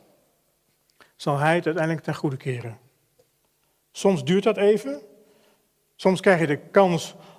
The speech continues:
om je les helemaal af te maken, dat je hem niet weer opnieuw hoeft te maken. God haalt de hindernissen niet weg uit je leven. Hij wil juist dat je er sterker door wordt. Dus hij laat ze staan en hij maakt je sterk,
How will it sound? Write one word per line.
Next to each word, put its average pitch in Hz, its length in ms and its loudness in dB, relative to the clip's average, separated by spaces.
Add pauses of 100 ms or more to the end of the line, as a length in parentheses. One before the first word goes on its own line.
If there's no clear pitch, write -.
om 180 200 0
je 160 100 2
les 175 360 2
helemaal 165 440 2
af 160 200 -2
te 196 100 -2
maken, 190 560 -2
dat 170 160 -4
je 165 60 -6
hem 156 100 0
niet 151 100 -2
weer 139 160 -2
opnieuw 151 240 -2
hoeft 190 180 -2
te 196 60 -6
maken. 190 400 -2 (2250)
God - 460 -2
haalt 180 420 0
de 175 60 0
hindernissen 185 580 2
niet 139 220 -4
weg 233 240 0
uit 170 220 0
je 151 80 -2
leven. 131 500 -4 (800)
Hij 185 100 4
wil 190 120 4
juist 156 200 0
dat 139 160 -4
je 156 80 -2
er 131 120 -6
sterker 254 520 0
door 127 160 0
wordt. 113 360 -8 (560)
Dus 147 180 -4
hij 139 100 -2
laat 139 240 -2
ze 131 100 -12
staan 208 640 0
en 185 140 -10
hij 139 100 -2
maakt 131 260 -6
je 135 60 -10
sterk, 196 580 0